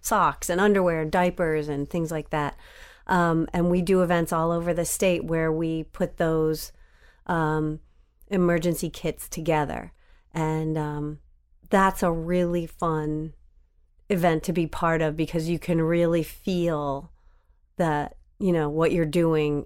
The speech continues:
is really making, making a, an impression, a, a great impression on a child. And it's, it's really fun.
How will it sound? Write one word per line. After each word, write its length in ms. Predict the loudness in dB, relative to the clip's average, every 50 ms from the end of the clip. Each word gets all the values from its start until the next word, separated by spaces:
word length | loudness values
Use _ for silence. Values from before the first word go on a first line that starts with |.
| -6 -4
is 240 | -2 -2 -2 -2
really 280 | -2 -2 0 0 0 0
making, 680 | 0 0 0 0 -2 -2 -2 -4 -2 -2 -2 -4 -4 -6 -12 _ _ _ _ _ _ _ _ _ _ _ _ _ -4 0
making 420 | 0 0 0 0 0 0 2 2
a, 220 | 0 -2 -4 -6 -4
an 140 | -2 0 0
impression, 480 | 0 0 0 -2 -2 0 0 0 0
a, 160 | 0 0 -2 -2
a 100 | -2 -2
great 300 | 0 2 4 4 6 6
impression 460 | 4 2 2 0 -2 -2 -2 -2 -2
on 140 | -2 -2 -2
a 60 | -4
child. 440 | -4 -6 -6 -8 -8 -8 -14 -18 -20 -12 -8
And 240 | -4 -4 -2 -2 -2
it's, 360 | -4 -6 -8 -18 -20 -20 -20 _ _ -12
it's 160 | -12 -10 -6 -6
really 180 | -6 -6 -6
fun. 300 | -8 -12 -14 -16 -16 -16